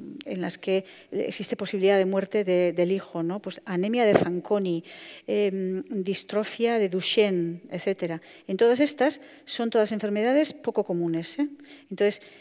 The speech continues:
en lo, en estos casos se analiza exactamente ese gen.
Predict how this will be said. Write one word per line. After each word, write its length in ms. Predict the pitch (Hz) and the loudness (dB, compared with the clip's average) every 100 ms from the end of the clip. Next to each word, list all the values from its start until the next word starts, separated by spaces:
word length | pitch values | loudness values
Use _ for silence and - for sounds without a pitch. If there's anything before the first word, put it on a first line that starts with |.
| - | -10
en 180 | 214 196 | -4 -2
lo, 140 | 208 - | -2 -4
en 80 | 208 | -4
estos 280 | 226 240 - | -2 -4 -2
casos 340 | 285 285 339 | -4 -2 -4
se 160 | - 208 | -2 -2
analiza 600 | 190 190 220 - 294 302 - - _ _ - | -2 -4 -6 -2 -2 -2 -10 -20 _ _ -10
exactamente 960 | 185 - 220 226 247 262 294 302 - - | -8 -4 -2 0 0 2 2 2 -2 -4
ese 240 | 220 190 | -2 -4
gen. 300 | - 165 | -4 -4